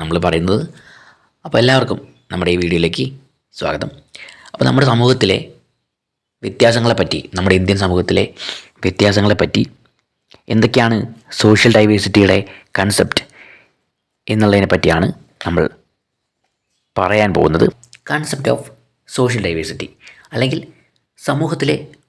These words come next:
വൈവിധ്യമെന്ന ആശയം ഓരോ സംസ്കാരത്തിനും അതിൻ്റെ പൈതൃകത്തെ അദ്വിതീയമാക്കുന്ന, കാലാകാലങ്ങളായി നിലനിൽക്കുന്ന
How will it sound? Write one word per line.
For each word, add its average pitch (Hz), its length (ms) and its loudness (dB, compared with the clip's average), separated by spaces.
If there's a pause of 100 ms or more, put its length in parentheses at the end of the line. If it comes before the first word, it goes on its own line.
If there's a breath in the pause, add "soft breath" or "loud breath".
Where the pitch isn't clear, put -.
(200)
വൈവിധ്യമെന്ന 127 680 -2 (840)
ആശയം 120 320 -10 (220)
ഓരോ 170 200 -2 (120)
സംസ്കാരത്തിനും 135 640 -2 (240)
അതിൻ്റെ 127 300 0 (100)
പൈതൃകത്തെ 110 580 -2 (640)
അദ്വിതീയമാക്കുന്ന, 117 840 0 (600)
കാലാകാലങ്ങളായി 151 1120 -2
നിലനിൽക്കുന്ന 107 440 -4